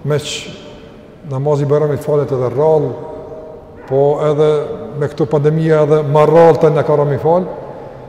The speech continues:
Dëshiroj që t'ju shpjegoj shkurtimisht çish fal namazi i Bajramit. Namazi i Bajramit i ka dy rekate. Do një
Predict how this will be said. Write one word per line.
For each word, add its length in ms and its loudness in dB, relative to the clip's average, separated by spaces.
Dëshiroj 300 -2
që 100 -2
t'ju 180 2
shpjegoj 340 2
shkurtimisht 480 -2
çish 160 -6
fal 240 4
namazi 400 0
i 240 -4
Bajramit. 480 -4
Namazi 380 2
i 80 2
Bajramit 480 2
i 80 -8
ka 240 2
dy 160 2
rekate. 480 0
Do 100 -6
një 160 2